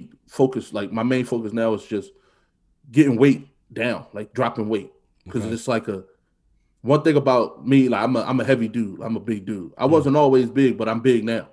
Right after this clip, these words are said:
Speaker 2: Mm-hmm.
Speaker 1: And one of the toughest things now is getting painted into that corner of just being a big actor. Like,
Speaker 2: Mm.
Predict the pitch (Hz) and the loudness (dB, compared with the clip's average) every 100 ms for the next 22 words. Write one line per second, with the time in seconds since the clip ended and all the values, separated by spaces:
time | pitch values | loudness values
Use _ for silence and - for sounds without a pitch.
0 | _ 110 117 117 - 120 113 104 92 - | _ -10 -8 -10 -8 -2 -2 -2 -6 -14
1 | _ _ _ _ - - _ - 156 131 | _ _ _ _ -20 -20 _ -4 -2 -2
2 | - 123 117 151 120 - - 135 - - | -2 -4 0 0 0 -2 -8 -8 -6 -2
3 | 139 117 107 127 110 - 156 143 117 104 | 0 0 -2 -4 -4 -4 -2 -2 -2 -6
4 | 110 - 131 131 110 95 131 127 123 139 | -8 -4 -2 0 -4 -2 0 0 0 -4
5 | _ - - _ _ _ - 107 - _ | _ -20 -20 _ _ _ -6 -6 -8 _
6 | _ _ _ _ _ _ 110 104 82 | _ _ _ _ _ _ -12 -10 -14